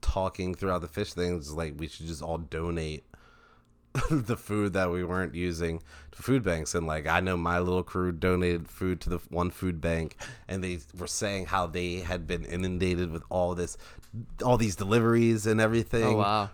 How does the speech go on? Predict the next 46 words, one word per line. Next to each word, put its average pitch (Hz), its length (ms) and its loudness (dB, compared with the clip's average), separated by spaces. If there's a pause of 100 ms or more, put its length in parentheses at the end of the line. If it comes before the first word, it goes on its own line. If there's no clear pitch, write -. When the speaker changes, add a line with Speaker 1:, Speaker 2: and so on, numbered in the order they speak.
Speaker 1:
from 107 420 4
just 107 180 0
the 95 80 -4
people 113 300 0
that 104 100 8
were 98 100 4
going 98 240 4
to 92 80 -8
this 90 180 -2
festival, 107 640 4
and 98 220 2
they 95 140 2
needed 95 400 2
it 95 180 2
a 76 100 -4
lot, 85 500 2 (120)
and 92 140 -2
it - 20 -4
was 82 120 -4
super - 260 -4
helpful. 98 640 -2 (480)
And 87 480 -2
they 95 100 0
don't 90 240 -2
get 90 160 0
it 92 180 0
a 92 80 -2
lot 85 300 2
of 85 160 -2 (180)
year 92 280 0
round. 82 580 0
It 92 100 0
was 82 140 -4
only 90 180 0
because 85 280 -2
of 85 80 0
that 80 180 -2
thing, 87 320 -2
but 92 100 2
a 80 60 8
lot 80 180 4
of 78 60 -2
these 78 160 -6
food 87 240 -4
banks 67 360 -10 (280)
actually, 107 540 0